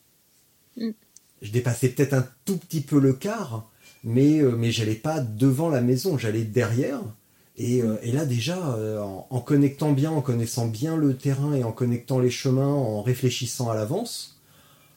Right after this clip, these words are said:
Speaker 2: et on voit pas la route, on voit pas le, on s'éloigne pas trop de la maison, c'est, euh, c'est trop cool. Franchement,
Speaker 1: Mm.
Speaker 2: c'est trop cool.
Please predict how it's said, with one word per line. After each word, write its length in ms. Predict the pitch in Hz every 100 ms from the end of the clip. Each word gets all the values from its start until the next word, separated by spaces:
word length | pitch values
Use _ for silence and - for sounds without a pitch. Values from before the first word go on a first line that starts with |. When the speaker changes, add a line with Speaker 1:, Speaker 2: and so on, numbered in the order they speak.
| _ _ _ -
Speaker 2:
et 180 | 117 110
on 120 | 107
voit 200 | 107 110
pas 100 | 131
la 80 | 127
route, 300 | 123 185 214
on 60 | 127
voit 260 | 110 113
pas 200 | 147 147
le, 220 | 147 127
on 100 | 120
s'éloigne 460 | 113 127 123 120 113
pas 140 | 156
trop 160 | 147 151
de 100 | 139
la 80 | 139
maison, 420 | 135 123 156 202 - _ _ _ - - -
c'est, 460 | - - 117 117
euh, 300 | 107 101 95
c'est 140 | 90 113
trop 160 | - 202
cool. 240 | - 98 - _ _
Franchement, 420 | - 175 - 214
Speaker 1:
Mm. 20 |
Speaker 2:
c'est 100 | 226 139
trop 160 | -
cool. 240 | 147 -